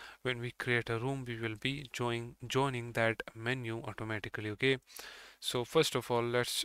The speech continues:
deactivate the loading, uh, menu, and then,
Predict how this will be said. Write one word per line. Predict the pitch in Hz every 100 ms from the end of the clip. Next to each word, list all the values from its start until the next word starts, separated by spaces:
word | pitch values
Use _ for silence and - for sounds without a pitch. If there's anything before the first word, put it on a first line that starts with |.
| - -
deactivate | 143 139 - 120 117 -
the | 117 110 110
loading, | 135 139 120 117 -
uh, | 120 113 110
menu, | 110 110 107 107 107 -
and | 110 107 107 - - _ _ _ _ _ _ - - - _ _ _ _ _ _ _ _ - - _ _ -
then, | 147 135 127